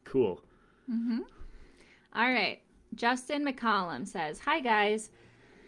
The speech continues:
Speaker 2: Love the podcast. Thanks for all you put into it. Question. How do we, how do I become a fan of running like I would another sport? How do you keep track of what the upcoming races are, and how do you follow them?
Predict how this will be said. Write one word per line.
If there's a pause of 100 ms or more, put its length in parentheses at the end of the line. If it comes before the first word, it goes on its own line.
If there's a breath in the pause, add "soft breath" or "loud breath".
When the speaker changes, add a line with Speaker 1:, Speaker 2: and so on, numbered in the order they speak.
(240 soft breath)
Speaker 2:
Love
the
podcast.
Thanks
for
all
you
put
into
it. (280)
Question. (400 soft breath)
How
do
we,
how
do
I
become
a
fan
of
running
like
I
would
another
sport? (240)
How
do
you
keep
track
of
what
the
upcoming
races
are,
and
how
do
you
follow
them?